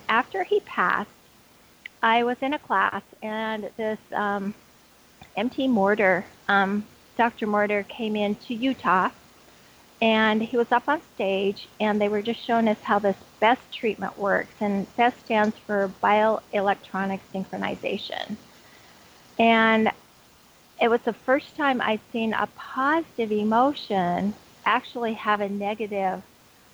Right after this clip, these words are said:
um, impact on somebody. And he called it a bushwhack. And that means that,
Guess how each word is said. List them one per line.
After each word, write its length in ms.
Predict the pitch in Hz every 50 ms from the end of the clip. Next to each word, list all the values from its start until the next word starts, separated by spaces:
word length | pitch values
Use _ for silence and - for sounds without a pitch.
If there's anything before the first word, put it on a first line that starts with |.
| _ -
um, 200 | 202 196 185 - -
impact 480 | - 311 392 - - 277 226 175 - -
on 160 | 185 175 190 - -
somebody. 540 | 208 190 180 175 185 - - - - 214 - - - - - - - _ _ _ - _ - - -
And 320 | 214 214 214 214 220 214
he 160 | - 254 233
called 340 | - - - 277 269 277 277
it 160 | 262 233 - -
a 80 | - 214
bushwhack. 720 | 233 220 220 - - - - - - - - - - - - 220
And 200 | 226 226 233 240
that 160 | 247 - -
means 240 | 262 254 247 240 -
that, 280 | 220 214 208 196 -